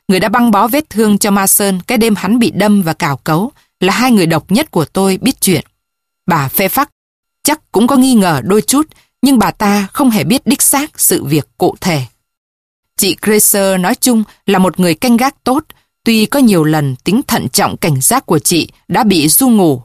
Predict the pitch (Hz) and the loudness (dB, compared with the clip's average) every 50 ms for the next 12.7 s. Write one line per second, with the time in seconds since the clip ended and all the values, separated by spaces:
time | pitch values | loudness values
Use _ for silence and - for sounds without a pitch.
0 | _ - - 180 175 151 139 147 156 160 156 131 - - 160 156 170 220 302 - | _ -6 -4 -2 -2 -2 -2 -2 0 0 0 0 0 0 0 0 -2 -4 -8 -12
1 | _ _ _ _ _ _ _ - 190 208 196 190 190 180 175 160 - 190 175 - | _ _ _ _ _ _ _ 0 0 2 2 2 2 0 -2 0 0 0 0 0
2 | - - 185 160 147 135 - - 180 247 240 - 226 - - - - - 165 - | -2 -2 -2 -2 -2 -4 -4 -2 0 0 0 0 -2 -2 -2 -4 -2 -4 -6 -4
3 | - 151 139 - 170 - - - 208 208 202 196 - _ _ _ - - - 262 | -4 -4 -2 -2 -4 -2 -2 -2 -2 -2 -2 -4 -8 _ _ _ -4 -2 0 2
4 | 254 233 - 214 175 156 139 131 131 - - 285 254 226 262 277 226 196 - 160 | 2 2 2 0 0 0 -2 -2 -6 -4 -2 -2 0 2 0 0 2 2 0 0
5 | 127 - - - - 262 214 190 165 135 - _ _ _ _ _ _ _ - 160 | -2 -2 -2 -2 0 2 2 2 0 0 -4 _ _ _ _ _ _ _ -4 -2
6 | 175 156 - - 240 220 214 208 208 196 190 185 165 143 - 254 240 220 202 170 | -2 -2 -2 -2 0 2 2 2 2 2 2 2 0 0 0 0 2 2 2 0
7 | 143 - - - 214 277 285 - - _ - 165 165 180 226 294 - _ _ _ | -2 -2 -2 -2 0 0 0 -2 -4 _ -4 -4 -4 -4 -4 -6 -10 _ _ _
8 | _ - 202 156 - 180 - 254 - - 196 170 147 131 - _ - 196 202 196 | _ -4 -4 0 0 0 0 0 0 0 -2 -2 -2 -4 -6 _ 0 0 0 0
9 | - 190 180 170 196 240 294 _ _ _ _ _ _ _ _ _ _ _ _ _ | -2 -2 -2 -2 -2 -4 -8 _ _ _ _ _ _ _ _ _ _ _ _ _
10 | _ _ _ _ - 220 233 - 214 208 185 175 196 202 185 170 - - 196 190 | _ _ _ _ -6 -4 0 0 0 2 2 2 2 0 0 -2 -2 -2 0 0
11 | 180 175 165 - _ - 151 233 311 - _ _ _ 214 185 180 165 - - 175 | 0 -2 -4 -8 _ -4 -2 -2 -2 -4 _ _ _ 0 0 2 2 0 0 -2
12 | 165 156 143 - _ - 151 202 - - - 226 262 294 | -2 -4 -6 -6 _ -2 -2 -2 -2 -2 -4 -4 -4 -6